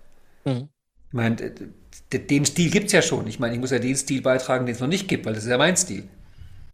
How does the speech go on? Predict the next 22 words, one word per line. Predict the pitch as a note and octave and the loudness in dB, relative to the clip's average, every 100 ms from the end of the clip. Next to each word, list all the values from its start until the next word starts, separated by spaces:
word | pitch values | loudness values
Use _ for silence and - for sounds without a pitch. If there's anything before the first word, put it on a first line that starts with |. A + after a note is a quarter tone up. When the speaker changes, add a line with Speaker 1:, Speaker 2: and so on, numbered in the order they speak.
| - - - - - - | -18 -18 -18 -20 -20 -14
Speaker 2:
Also | A2+ A#2 - - | -10 -10 -10 -12
wäre | A#2+ B2+ C3+ | -2 6 6
es | - | 6
auch | - | 0
absurd, | - A#2+ - D#3 E3 | 0 0 4 4 4
wenn | C#3+ A#2+ | 2 2
der | A#2+ | 0
für | C3 | 0
alle | B2+ A#2+ | -4 -4
passt, | - F#3 F3+ - - _ | -2 -2 -2 -6 -12 _
ne? | B2 C#3 - - - - - - - - | -6 -6 -8 -18 -20 -16 -14 -14 -12 -10
Speaker 1:
Ja. | D3+ - | -4 8
Speaker 2:
Eins | G#3 D4 - | 8 8 4
würde | C4+ | 2
ich | - | 4
gerne | A#3 A3+ | 6 6
noch | |
ergänzen | A3 F3 F#3+ F#3+ | 2 2 2 0
zu | |
seinem | D#3 D#3+ D#3+ | 4 4 4
Trainer-, | - D3+ D#3+ B2+ | 2 2 4 2
äh, | B2 B2+ | 2 0